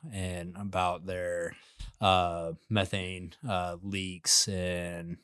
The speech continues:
problems. And I can't remember if it was on Bloomberg or C N B C who wrote the article, but, um, they actually just got a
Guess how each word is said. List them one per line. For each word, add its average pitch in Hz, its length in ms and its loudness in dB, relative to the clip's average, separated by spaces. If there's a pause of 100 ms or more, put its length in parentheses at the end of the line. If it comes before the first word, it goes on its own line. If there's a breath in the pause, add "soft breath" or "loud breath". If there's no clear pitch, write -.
problems. 87 600 0
And 82 180 -10
I 87 60 -20
can't 95 180 -10
remember 90 240 -2
if - 80 -10
it - 20 -6
was 82 140 -2
on 85 180 0
Bloomberg 90 720 4
or 87 60 -2
C - 160 8
N 87 80 2
B 85 80 -2
C 90 320 4
who 104 120 6
wrote 90 220 6
the 90 100 0
article, 92 560 4 (680 loud breath)
but, 95 380 6 (200)
um, 92 600 2
they 95 100 0
actually 101 440 2
just 95 280 2
got 92 300 8
a 90 840 -2